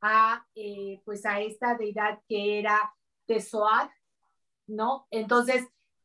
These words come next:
pues, prácticamente también hacen como una fusión para que también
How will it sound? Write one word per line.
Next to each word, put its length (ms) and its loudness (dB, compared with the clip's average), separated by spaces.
pues, 200 2
prácticamente 760 2
también 360 0
hacen 300 0
como 300 0
una 320 2
fusión 720 0
para 280 2
que 100 -8
también 680 -4